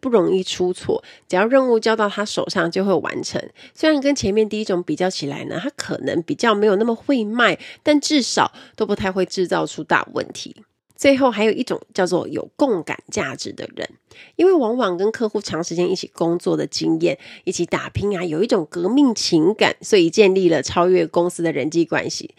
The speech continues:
所以这种人在离职之后呢，客户也会希望跟着他跑，即使是换了公司之后，也会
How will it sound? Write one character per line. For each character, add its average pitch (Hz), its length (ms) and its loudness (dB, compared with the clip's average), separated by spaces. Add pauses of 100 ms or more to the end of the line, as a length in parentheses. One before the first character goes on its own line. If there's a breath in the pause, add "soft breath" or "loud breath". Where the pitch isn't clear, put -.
(160 soft breath)
所 - 160 0
以 269 60 2
这 311 120 0
种 240 140 4
人 165 180 0
在 220 160 0
离 175 160 0
职 170 140 -12
之 175 180 -2
后 175 280 -2
呢， 143 100 -2
客 214 340 -2
户 214 220 0
也 160 140 -4
会 247 100 0
希 247 180 -2
望 247 140 -2
跟 254 160 2
着 226 80 0
他 240 160 -4
跑， - 320 -2 (240 loud breath)
即 277 100 -2
使 277 140 -2
是 277 100 -2
换 320 200 2
了 262 120 4
公 262 220 6
司 262 140 0
之 262 160 4
后， 247 180 2
也 165 140 2
会 196 240 0